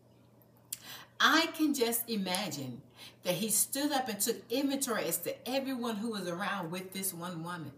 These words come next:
And he stooped back down in the sand and he began to do roll call. He said, uh, uh, so we don't know the name of men, so just let me just, uh, uh,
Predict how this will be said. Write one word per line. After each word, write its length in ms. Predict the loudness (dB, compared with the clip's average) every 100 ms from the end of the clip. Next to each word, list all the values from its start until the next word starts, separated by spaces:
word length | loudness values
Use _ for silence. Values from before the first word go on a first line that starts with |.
| -20 -20 -14 -12 -6 2
And 100 | 4
he 120 | 4
stooped 360 | 2 0 2
back 220 | 2 2 4
down 300 | 4 4 0
in 100 | -2
the 80 |
sand 520 | 0 0 -2 -2 -4 -6 -12 -4
and 100 | 0
he 120 | 0
began 440 | 0 -2 0 0 -2
to 120 | -6
do 360 | -6 -4 -6 -8 -8
roll 420 | -2 2 2 0
call. 440 | -4 -8 -10 -12 -18 -20 -20 -20 -20 -20 -20 -12
He 180 | -2 0
said, 440 | 2 2 2 2 0 -14 -10
uh, 200 | -4 -2 -2
uh, 140 | -2
so 160 | 0 0
we 120 | 2
don't 180 | 2 2
know 140 | 2
the 80 | 2
name 300 | 0 0 0
of 120 | 0
men, 220 | 2 2
so 180 | 0 -2
just 280 | -4 -4 -2
let 180 | -2 -2
me 140 | -2
just, 340 | -2 -2 -2 -4
uh, 200 | -6 -4 -2
uh, 200 | -2